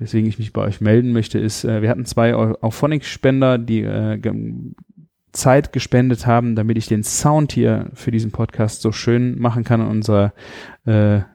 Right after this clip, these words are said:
Audio-Aufhübscher, der unsere Spuren auch immer sehr schön, äh, ja, glatt zieht, äh, ist Auphonic. Ich verlinke auch gerne nochmal, äh,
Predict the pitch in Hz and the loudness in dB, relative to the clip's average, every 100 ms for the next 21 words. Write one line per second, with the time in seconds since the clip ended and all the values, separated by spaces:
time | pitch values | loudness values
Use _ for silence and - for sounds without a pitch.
0 | _ 110 127 123 117 101 107 - 123 117 | _ 2 4 6 4 4 2 2 -2 0
1 | 123 110 110 - 110 - 95 107 107 104 | 2 2 2 -2 -8 -6 -2 0 0 -2
2 | 104 - 131 131 123 107 113 113 110 110 | -6 -8 -6 -2 -2 -2 -2 -2 -2 0
3 | 110 - 113 107 107 110 110 104 101 104 | -2 -2 0 0 -2 -4 -4 -2 -2 -4
4 | _ - - _ 104 92 110 _ _ _ | _ -20 -20 _ 0 0 -4 _ _ _
5 | 110 117 - - 120 113 - 107 104 110 | 2 2 0 -4 0 0 0 0 0 0
6 | 85 107 - 165 170 - - - - - | -4 -2 0 0 -2 -6 -20 -18 -18 -18
7 | - - - 131 160 - - 117 120 117 | -20 -6 0 0 0 -2 0 2 2 2
8 | 104 104 104 104 104 104 _ - 113 98 | 0 2 4 4 2 -2 _ -8 -6 -4
9 | 98 | -6